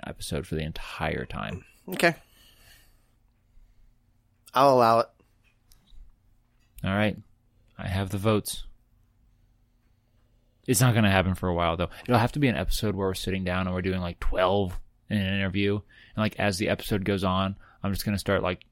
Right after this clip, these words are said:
Speaker 1: leaning into it more.
Speaker 2: <laughs>
Speaker 1: By the end, Jeff Goldblum will be calling my wife and being like, "You need to drive him home."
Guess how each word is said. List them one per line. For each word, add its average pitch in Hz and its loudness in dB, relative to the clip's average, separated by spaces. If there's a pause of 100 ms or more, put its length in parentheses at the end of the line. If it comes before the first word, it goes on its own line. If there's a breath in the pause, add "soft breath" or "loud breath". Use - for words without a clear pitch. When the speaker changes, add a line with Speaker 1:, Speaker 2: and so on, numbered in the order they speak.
Speaker 1:
leaning 98 -2
into 92 0
it - -4
more. 82 -2 (180)
Speaker 2:
<laughs> - 6 (2500)
Speaker 1:
By 110 4
the 107 4
end, 98 2
Jeff 98 0
Goldblum 92 0 (360 soft breath)
will 104 -2
be 101 0
calling 95 -2 (340 soft breath)
my 101 2
wife 95 2
and 92 -4
being 92 -2
like, 90 -4
"You 101 -2
need 98 -2
to 98 -4
drive 90 2
him 87 -8
home." 95 -2